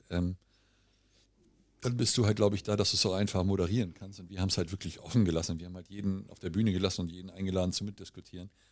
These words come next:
was vielleicht auch, auch ein Fehler war, also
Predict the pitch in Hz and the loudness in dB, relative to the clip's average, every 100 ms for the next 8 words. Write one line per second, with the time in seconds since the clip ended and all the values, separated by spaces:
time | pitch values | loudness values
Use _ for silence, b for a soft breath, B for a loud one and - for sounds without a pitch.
0 | b b b b - 90 - 82 85 90 | b b b b 0 2 4 2 0 -2
1 | 78 82 85 87 - 95 73 71 69 65 | -6 -10 -16 -16 -4 0 0 0 -4 -4
2 | 76 | -6